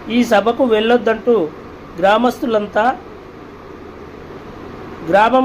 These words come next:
నుండి మనం ఒక్కరం వెళ్ళకపోతేనే ఈ డంప్ యార్డును ఎత్తేస్తారంటూ ఎన్నో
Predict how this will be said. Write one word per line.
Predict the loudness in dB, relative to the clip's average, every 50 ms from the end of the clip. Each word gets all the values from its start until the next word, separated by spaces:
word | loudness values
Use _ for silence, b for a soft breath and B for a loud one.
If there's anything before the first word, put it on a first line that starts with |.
| 4
నుండి | 4 4 4 4 2 2 2 0
మనం | 0 0 0 2 2 0
ఒక్కరం | 0 0 0 0 0 0 0 0 0
వెళ్ళకపోతేనే | 0 0 0 -2 -2 -4 0 0 0 0 0 -2 0 0 0 0 -2 -6 -14 -18 -18 -20 -20 -18 -18 -18 -18 -18 -20 -20 -18 -18 -18 -12 -6 -2
ఈ | -2 0 2
డంప్ | 2 2 2 0 0 0 2
యార్డును | 4 4 2 2 -2 -2 -2 -2 -2
ఎత్తేస్తారంటూ | -4 -4 -2 0 0 0 0 0 0 2 2 2 0 2 0 0 0 0 -2 -8 -12 -18 -18 -18 -20 -20 -20 -20 -20 -20 -20 -20 -20 -20 -20 -20 -18 -10 -8 -6
ఎన్నో | 0 2 4 4